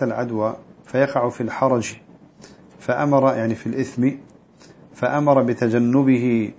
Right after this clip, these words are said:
حسما للمادة. بوي هل أصلا أم شتي أم بابا دا، دا بخري.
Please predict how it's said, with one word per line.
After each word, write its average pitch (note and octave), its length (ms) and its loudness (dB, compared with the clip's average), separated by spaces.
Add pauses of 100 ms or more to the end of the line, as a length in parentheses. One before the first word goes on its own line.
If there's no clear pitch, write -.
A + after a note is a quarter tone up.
حسما D3 480 -4
للمادة. A2 800 -2 (760)
بوي D#3 340 2
هل C#3 140 2
أصلا C3+ 440 -4
أم C3+ 60 -6
شتي B2 300 -2
أم A#2+ 120 0
بابا A2+ 220 0
دا، A#2 240 -2
دا A2 240 -4
بخري. G#2 400 -8